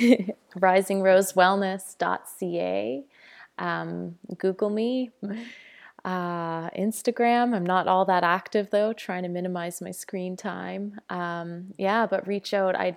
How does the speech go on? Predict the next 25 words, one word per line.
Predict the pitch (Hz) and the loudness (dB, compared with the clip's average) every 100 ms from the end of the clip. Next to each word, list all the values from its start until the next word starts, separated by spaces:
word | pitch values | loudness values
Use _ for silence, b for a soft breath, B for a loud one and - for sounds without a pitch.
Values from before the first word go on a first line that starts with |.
| - | -4
I | 196 - - | -4 -4 -2
absolutely | 196 190 175 190 180 185 180 | -2 -2 -4 -6 -4 -4 -4
love | 175 175 175 - | -2 -4 -6 -10
connecting | 180 165 - 180 170 | -10 -10 -10 -10 -10
with | 170 _ | -12 _
people | 180 - - 92 180 - | -12 -8 -6 -6 -8 -10
on | 90 | -10
this | 90 90 - | -10 -12 -8
topic. | 170 - - 98 - - - | -6 -6 -6 -8 -10 -16 -16
And, | 175 170 170 170 180 170 b b b b | -12 -12 -12 -12 -14 -16 b b b b
and | - 180 175 - | -4 -2 -4 -6
really, | 202 226 214 196 | 2 4 4 0
you | 196 | -2
know, | 185 | -2
one | 180 185 | -2 -2
of | |
my | 180 | -4
biggest | 175 175 175 175 180 | -2 -2 -2 -6 -8
missions | 175 - 170 175 - - - | -10 -8 -10 -10 -12 -16 -14
truly | - 180 185 185 - | -8 -4 -2 -4 -4
is | - - | -8 -10
just | - - | -12 -10
building | 87 156 165 160 | -8 -8 -10 -14
a | - | -16
community | 160 156 156 170 - 185 | -14 -12 -12 -12 -12 -14